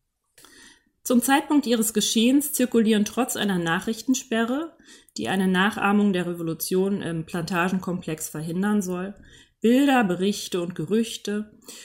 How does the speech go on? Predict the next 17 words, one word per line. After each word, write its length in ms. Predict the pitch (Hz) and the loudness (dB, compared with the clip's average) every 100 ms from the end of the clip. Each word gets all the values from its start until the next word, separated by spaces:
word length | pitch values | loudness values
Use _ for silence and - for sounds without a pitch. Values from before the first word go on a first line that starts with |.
| - | -20
über 240 | - 196 208 | -2 2 2
revoltierende, 680 | 226 220 226 - 285 302 285 | 4 4 4 2 4 4 2
versklavte 680 | 240 233 - 190 190 - | 0 -2 0 0 0 -2
Menschen, 720 | 180 151 143 143 - - 196 185 _ _ _ _ _ _ _ _ _ - _ _ | -4 -4 -4 -6 -8 -10 -14 -16 _ _ _ _ _ _ _ _ _ -20 _ _
über 260 | 208 190 185 | 0 0 0
brennende 340 | 185 196 190 | 0 2 0
Plantagen, 920 | - 180 180 196 208 233 220 226 226 233 - - - _ _ | -2 -8 -4 0 2 4 4 2 2 -4 -14 -20 -20 _ _
vergewaltigte 840 | - 180 175 175 190 214 214 190 170 | -4 0 0 2 2 2 0 -2 0
weiße 320 | 170 170 170 | 0 0 -4
Frauen 640 | - 196 214 233 240 240 - _ _ _ _ | -6 0 2 4 2 0 -6 _ _ _ _
und 180 | 240 240 | 2 4
mit 140 | 233 | 2
goldenen 420 | - 190 220 208 | 2 4 6 4
Epauletten 600 | - 180 196 170 170 - 175 | 2 -2 2 2 0 -2 -2
geschmückte 720 | 165 - 170 - 160 160 - | -2 -2 -2 -4 -8 -8 -4
schwarze 480 | - 175 170 170 175 | -4 0 0 0 -2
Jakobiner. 840 | 160 156 175 175 180 190 139 127 | -2 -4 -4 -4 -2 -2 -2 -6